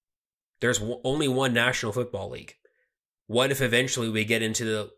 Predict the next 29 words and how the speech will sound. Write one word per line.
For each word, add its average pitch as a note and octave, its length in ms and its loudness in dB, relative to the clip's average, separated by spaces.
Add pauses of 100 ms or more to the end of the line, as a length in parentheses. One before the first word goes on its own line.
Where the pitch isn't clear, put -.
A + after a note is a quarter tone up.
there's A#2 260 0
just G#2+ 140 -2
one A2 220 0
conference - 580 -2 (1000)
and B2 140 0
all, A2+ 180 0
every, A2+ 280 2
all A#2 320 0
of A2 60 -6
the A2+ 100 -4
big G#2+ 200 0
teams G#2+ 300 -2
are F#2+ 140 -2
in F#2+ 100 0
it, F#2+ 220 -6 (480)
and A2 120 4
it's G2+ 200 0
like, G2+ 340 -6 (560)
instead A2+ 300 4
of A2 100 0
the A2 180 -2
F G#2 200 -2
B A2 160 0
S G#2+ 180 0
and G#2+ 80 -6
the G2 80 -2
F G2+ 120 -2
C A#2 220 -2
S, F#2 300 -2